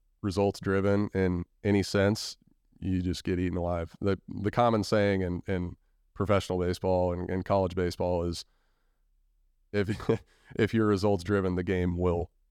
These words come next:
weed you out of it. You just, you won't be here very long. And I think it's the same way with entrepreneurship. I mean, if you, if you can't get obsessed with the process and you can't get obsessed with the things that lead to the results, you'll never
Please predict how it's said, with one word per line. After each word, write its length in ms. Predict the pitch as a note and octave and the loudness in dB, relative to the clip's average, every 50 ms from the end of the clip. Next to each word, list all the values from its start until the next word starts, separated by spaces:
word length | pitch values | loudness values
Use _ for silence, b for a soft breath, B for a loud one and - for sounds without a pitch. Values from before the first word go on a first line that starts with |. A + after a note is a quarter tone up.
| _ _ _ _ | _ _ _ _
weed 280 | G2+ G2 G2+ F#2 F#2 F#2 | 0 2 2 2 2 2
you 140 | F2 E2+ | 0 0
out 140 | E2+ E2+ F2 | 0 -2 -2
of 60 | - - - | -4 -6 -8
it. 80 | - - _ _ | -10 -10 _ _
You 120 | - G#2 | -4 -2
just, 160 | F#2 F2+ - - | -2 -2 -4 -2
you 140 | G#2+ G#2 G#2 | 0 2 2
won't 160 | G2 F#2 - | 2 2 0
be 100 | - F2+ | 0 -2
here 140 | F2 F2 E2+ | -2 -2 -4
very 160 | E2+ E2+ - | -6 -8 -8
long. 240 | - - - - - - - - | -6 -6 -6 -8 -8 -10 -10 -4
And 140 | G#2 G#2 G#2+ | -2 0 2
I 80 | G#2+ | 2
think 140 | - B2+ B2+ | 4 2 2
it's 120 | A2+ - - | 2 2 0
the 80 | A2+ | 0
same 80 | G#2+ G#2 | 2 2
way 100 | G2+ F#2 | 2 0
with 80 | E2+ | 0
entrepreneurship. 540 | G2 G2 F2+ - - - F2+ F2+ - - - - _ - | 0 -2 -2 -2 -4 -6 -6 -4 -4 -6 -8 -8 _ -4
I 60 | F#2+ | -4
mean, 120 | G2 F#2+ | -2 -2
if 120 | F#2 F2+ - | -2 0 0
you, 200 | A2 A2+ A2 G#2 - _ _ _ _ - | 2 2 2 0 -2 _ _ _ _ -6
if 120 | - A#2 | -2 0
you 80 | B2+ C3+ | 0 0
can't 280 | - - C3+ B2+ C3 - | 2 2 2 2 2 4
get 120 | B2+ A#2 | 2 2
obsessed 420 | G#2+ F#2+ - - G2 F#2+ F#2 - | 2 2 0 0 0 0 0 0
with 100 | G#2+ G2 | 0 -2
the 80 | - F#2+ | -2 -2
process 500 | - F#2 F2+ F2+ F2 - G2+ G2+ G2+ - | -2 0 0 0 0 0 0 0 0 0
and 80 | F#2+ F#2 | -2 -2
you 80 | F2 | -2
can't 220 | - - G2 G2 - | -2 -2 -2 -2 -2
get 120 | G2+ F#2+ - | -4 -4 -4
obsessed 420 | F#2+ F#2 - - F#2+ F#2 - - | -6 -6 -4 -2 -2 -2 -2 -2
with 100 | F#2+ - | -4 -4
the 80 | - - | -4 -4
things 260 | - G2 F#2+ F#2+ F#2 | -2 0 0 0 0
that 180 | F#2 F2+ E2+ F2 | 0 -2 -2 -2
lead 320 | F2+ F2+ F#2 F#2+ F#2+ F#2 | 0 0 0 0 0 2
to 80 | G#2+ G2 | 2 2
the 100 | G2 G2+ | 2 2
results, 480 | G2+ G2+ F#2+ G2 G2 G2+ - - - | 0 0 0 0 0 -2 -2 -4 -4
you'll 160 | F#2 F2+ F2+ | -4 -2 -2
never 340 | F2 F2 F2 F2 E2+ E2 F#2 | -2 -2 -2 -4 -4 -6 -6